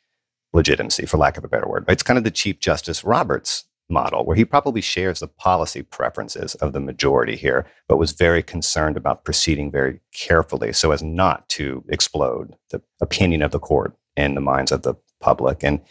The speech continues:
this is the thing. And again, this quote from Alito about, you know, how we can't let our decision be influenced by external factors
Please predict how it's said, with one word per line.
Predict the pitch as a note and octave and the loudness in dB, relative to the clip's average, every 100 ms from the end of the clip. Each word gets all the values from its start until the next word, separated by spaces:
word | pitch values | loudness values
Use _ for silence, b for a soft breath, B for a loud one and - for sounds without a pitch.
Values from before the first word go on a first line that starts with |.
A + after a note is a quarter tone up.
| b b b b _ | b b b b _
this | C#3+ E3 | 0 2
is | |
the | D3+ | 0
thing. | - F#2 F2 | 2 2 0
And | F#2 | 0
again, | B2 F#2 | 2 2
this | F2 - _ _ | 2 -4 _ _
quote | - B2 G#2+ | 2 2 2
from | - G2 | -2 -2
Alito | F2+ G2+ G2+ D2+ | 0 0 2 2
about, | D2 D#2 D2 - | 2 0 0 -2
you | |
know, | D#2 | -2
how | D#2+ | 0
we | E2+ | -2
can't | D#2+ - F2 - | -2 -2 -2 0
let | E2+ D2+ _ | 0 0 _
our | E2+ | -2
decision | D#2+ - G2 F2+ D#2 | 0 0 0 0 -4
be | D#2+ D2+ D2+ - - - | -4 -4 -6 -8 -14 -14
influenced | D#2+ - G#2 G#2 D#2 - | -12 0 2 4 2 0
by | D2+ | -2
external | C2 - - F#2 D#2+ | 0 -4 0 0 0
factors | - E2+ F2 - C#2 - | -2 0 0 -4 -6 -6